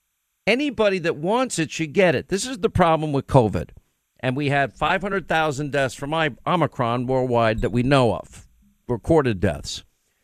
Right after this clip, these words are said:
The problem is, and this is where I urge everybody to study, learn, have a plan if, God forbid, something happens. Know your unique medical history, know your current condition,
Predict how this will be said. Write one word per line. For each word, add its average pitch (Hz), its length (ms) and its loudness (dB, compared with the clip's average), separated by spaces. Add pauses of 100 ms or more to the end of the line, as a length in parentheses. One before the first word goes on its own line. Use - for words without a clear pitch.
(220)
The - 60 -18
problem 247 500 0
is, 135 400 -2 (640)
and 135 160 -6
this 202 160 0
is 190 160 -4
where 147 520 0 (120)
I 127 220 -4
urge 151 420 0
everybody 143 520 2
to 120 80 2
study, 151 880 0 (320)
learn, 160 840 -2 (480)
have 139 240 2
a 147 80 2
plan 160 600 -2
if, 117 120 -6
God 135 300 2
forbid, 117 320 2
something 117 420 -4
happens. 165 760 0 (320)
Know 131 240 0
your 147 200 0
unique 127 560 0
medical 127 440 2
history, 165 540 -2
know 123 120 -4
your 113 200 -2
current 120 360 2
condition, 147 880 0